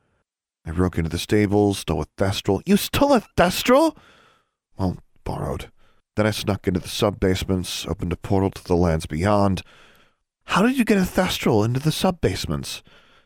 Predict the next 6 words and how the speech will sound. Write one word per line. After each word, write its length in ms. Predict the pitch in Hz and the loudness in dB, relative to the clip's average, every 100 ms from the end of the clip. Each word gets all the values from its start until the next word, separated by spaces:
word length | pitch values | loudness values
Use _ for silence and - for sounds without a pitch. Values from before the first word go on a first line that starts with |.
| _ _ _ | _ _ _
Anna 180 | 92 87 | -2 0
shook 200 | - - | -2 -6
her 80 | 85 | -6
head. 340 | 82 78 - _ _ _ _ - | -6 -6 -8 _ _ _ _ -4
"Never 220 | 98 78 | -2 -2
mind." 400 | 82 76 - | -2 -4 -6